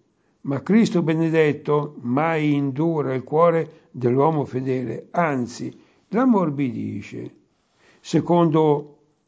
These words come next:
che dice la bocca del profeta, io vi torrò il cuore di pietra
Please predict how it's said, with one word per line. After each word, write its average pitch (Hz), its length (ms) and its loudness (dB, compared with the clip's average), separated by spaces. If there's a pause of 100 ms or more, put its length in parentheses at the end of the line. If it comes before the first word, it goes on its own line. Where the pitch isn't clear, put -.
(120)
che 123 140 -4
dice 139 560 -2
la 120 160 -4
bocca 147 300 -2
del 139 120 0
profeta, 135 720 -6 (720)
io 180 560 2
vi 156 220 -2
torrò 160 500 0
il 147 100 -2
cuore 165 460 2
di 147 160 0
pietra 185 720 0